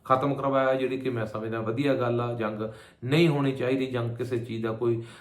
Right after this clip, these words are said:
ਹੱਲ ਨਹੀਂ ਹੈਗਾ। ਤੇ ਪਰ ਜਿਵੇਂ ਕਹਿ ਲਓ ਵੀ ਵਾਹਿਗੁਰੂ ਦਾ ਸ਼ੁਕਰ ਆ ਵੀ ਇਹ ਜੰਗ ਇੱਥੇ ਹੀ, ਅਹ, ਖਤਮ ਹੋਈ ਹੈਗੀ ਆ। ਤੇ ਹੁਣ ਆਪਾਂ ਗੱਲ ਕਰਦੇ ਆ ਵੀ ਅਮਰੀਕਾ ਦੇ ਵਿੱਚ, ਅਮ, ਅਹ, ਦੀਆਂ ਕਈ ਸਟੇਟਾਂ ਦੇ ਵਿੱਚ ਜਿਹੜੇ ਨਾ, ਅਹ, ਟੋਰਨੇਡੋ ਵਗੈਰਾ ਆਏ ਹੈਗੇ ਆ,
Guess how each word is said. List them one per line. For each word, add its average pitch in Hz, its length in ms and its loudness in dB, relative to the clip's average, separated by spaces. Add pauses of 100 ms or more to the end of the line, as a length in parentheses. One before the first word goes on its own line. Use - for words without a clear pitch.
(220)
ਹੱਲ 131 180 4
ਨਹੀਂ 131 200 4
ਹੈਗਾ। 135 420 4 (260)
ਤੇ 120 180 4
ਪਰ 135 200 4 (680)
ਜਿਵੇਂ 123 240 -2
ਕਹਿ 123 120 0
ਲਓ 127 60 2
ਵੀ 120 320 2
ਵਾਹਿਗੁਰੂ 139 500 6
ਦਾ 143 60 6
ਸ਼ੁਕਰ 127 340 2
ਆ 120 80 4
ਵੀ 117 140 4
ਇਹ 117 80 2
ਜੰਗ 107 200 0
ਇੱਥੇ 104 220 -4
ਹੀ, 104 100 -4
ਅਹ, - 560 -4
ਖਤਮ 117 300 0
ਹੋਈ 113 240 6
ਹੈਗੀ 131 280 4
ਆ। 131 60 2 (420)
ਤੇ 165 60 4
ਹੁਣ 180 140 8
ਆਪਾਂ 180 180 6
ਗੱਲ 165 200 6
ਕਰਦੇ 160 320 0
ਆ 180 40 6
ਵੀ 185 140 4
ਅਮਰੀਕਾ 147 440 0
ਦੇ 151 100 0
ਵਿੱਚ, 143 320 -4
ਅਮ, 139 560 0
ਅਹ, 107 420 -2
ਦੀਆਂ 123 160 0
ਕਈ 139 220 0
ਸਟੇਟਾਂ 120 420 -2
ਦੇ 120 100 2
ਵਿੱਚ 113 400 -2 (400)
ਜਿਹੜੇ 123 200 2
ਨਾ, 147 200 4
ਅਹ, 113 320 -2
ਟੋਰਨੇਡੋ 147 420 4
ਵਗੈਰਾ 131 300 4
ਆਏ 110 220 2
ਹੈਗੇ 123 300 2
ਆ, - 80 -6